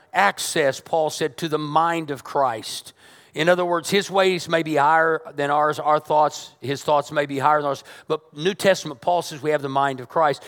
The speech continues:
We have the ability to tap in to the wisdom of heaven if we will give God a time. If we will stop and say, "God, before I do anything,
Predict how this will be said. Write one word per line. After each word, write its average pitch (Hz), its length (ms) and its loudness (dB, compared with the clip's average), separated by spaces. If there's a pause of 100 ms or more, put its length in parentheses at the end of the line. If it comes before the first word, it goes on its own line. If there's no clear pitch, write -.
(180)
We 202 140 -4
have 208 240 2
the 185 100 0
ability 147 720 0
to - 160 -12
tap 165 400 2
in 160 320 0 (300)
to 160 100 -6
the 139 100 -2
wisdom 147 460 -4
of 123 100 -2
heaven 123 460 -2 (280)
if 147 200 -4
we 156 100 -2
will 147 160 -4
give 139 280 -4
God 127 360 2 (220)
a - 80 -18
time. 107 540 -4 (540)
If 135 200 -8
we 151 100 -4
will 131 140 -8
stop 170 640 0
and 143 140 -4
say, 135 180 -2
"God, 147 400 2
before 147 320 -4
I 143 80 2
do 143 240 -8
anything, 143 600 -4